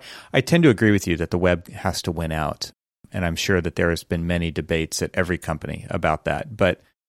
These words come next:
for a, an end user who might not be you, you know, you as a designer, that's one thing. As an end user, not needing a specialized piece of software to see the output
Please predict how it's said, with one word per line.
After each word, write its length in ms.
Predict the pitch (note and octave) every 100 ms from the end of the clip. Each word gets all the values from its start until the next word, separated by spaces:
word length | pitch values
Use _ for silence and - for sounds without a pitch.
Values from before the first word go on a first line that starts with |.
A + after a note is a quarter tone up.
| -
for 260 | - G#2+
a, 180 | F#2+ F#2 - _ -
an 120 | F2+ -
end 280 | A2 B2 G2+
user 460 | A2 C3+ G#2 E2
who 180 | E2 F#2+
might 280 | F#2+ G2+ G#2
not 220 | F#2+ F2
be 100 | F2
you, 480 | D#2 F#2+ G2 - - _ -
you 140 | G2
know, 100 | E2+
you 280 | E2+ G2 A2+
as 160 | F#2+ F2
a 40 | F2
designer, 720 | F2+ G#2 G#2 A#2 F2 E2 F2
that's 220 | F2+ -
one 220 | F2+ G2 -
thing. 280 | D#2+ E2+
As 180 | F#2+ F2+
an 100 | F#2
end 260 | G2+ G2+ F2+
user, 400 | F#2+ C#3 G#2+ D#2+
not 300 | E2+ G2 F2+
needing 320 | F2+ F#2 E2+
a 60 | D#2
specialized 580 | - F2 - D2+ D2+
piece 180 | - D#2+
of 80 | D#2+
software 540 | - F2 - F2+ D#2+
to 340 | - - F2 E2
see 440 | - - A2+ G#2+
the 200 | G2 F2+
output 540 | E2+ F#2+ - F#2 D2+